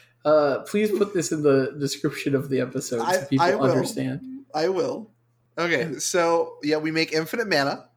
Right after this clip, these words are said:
Speaker 1: We're only playing basics?
Speaker 2: Yeah, it's a budget mana, it's a budget deck list, Ricky. It's only six ticks.
Speaker 1: Cool, we can almost play for free.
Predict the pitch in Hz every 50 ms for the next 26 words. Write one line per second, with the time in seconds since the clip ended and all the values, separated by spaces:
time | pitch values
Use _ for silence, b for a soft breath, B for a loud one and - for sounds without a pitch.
0 | _ _ _ - - - - 156 156 165 175 180 180 175 - - 196 180 170 160
1 | 156 143 - 143 139 151 160 156 - - - 202 208 208 - - - - - -
2 | _ _ _ _ _ _ _ _ _ _ _ _ _ _ - 330 403 370 160 123
3 | 104 117 165 202 _ 277 226 247 254 208 247 247 247 214 190 190 220 240 208 143
4 | 131 151 180 - - 302 254 247 214 220 240 240 - 139 - - 135 - 190 196
5 | 196 B B B B B B 185 196 269 285 262 226 - - 220 - - - 247
6 | 233 233 - - - - - - _ _ _ _ _ _ _ _ _ _ _ _
7 | _ _ _ _ _ _ _ - 143 143 147 135 131 135 135 - 143 143 143 143
8 | 135 - - - - 151 143 139 135 - 139 131 - - - 151 147 139 135 135
9 | -